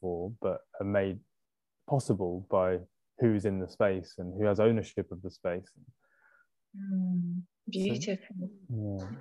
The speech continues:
Speaker 2: And so imagine,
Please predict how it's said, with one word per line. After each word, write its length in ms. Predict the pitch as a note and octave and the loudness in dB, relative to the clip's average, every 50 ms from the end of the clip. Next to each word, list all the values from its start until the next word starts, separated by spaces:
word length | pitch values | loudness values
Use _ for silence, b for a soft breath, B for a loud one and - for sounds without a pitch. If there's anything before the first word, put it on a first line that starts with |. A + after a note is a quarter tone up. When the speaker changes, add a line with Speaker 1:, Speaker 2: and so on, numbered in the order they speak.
| - _ _ _ F#3+ F3+ _ _ _ _ _ _ _ _ - _ _ _ _ _ _ _ _ _ _ - | -14 _ _ _ -20 -20 _ _ _ _ _ _ _ _ -20 _ _ _ _ _ _ _ _ _ _ 4
Speaker 2:
And 240 | B3+ C4 C4 C4+ C4 | 6 10 10 10 10
so 680 | B3+ - - D4+ C#4+ C#4 C4+ C4+ C4+ C4 C4 B3+ B3 A#3+ A#3+ _ _ _ _ _ _ _ _ _ _ _ | 8 8 8 10 12 12 12 12 12 12 10 8 6 4 -2 _ _ _ _ _ _ _ _ _ _ _
imagine, 920 | B3+ B3+ B3+ C4 C4+ C#4 A#3+ A#3 A3 G#3 G3+ G#3+ A#3 A#3 A#3+ - - - | 6 8 8 8 8 8 8 8 6 6 8 8 8 8 8 6 0 -8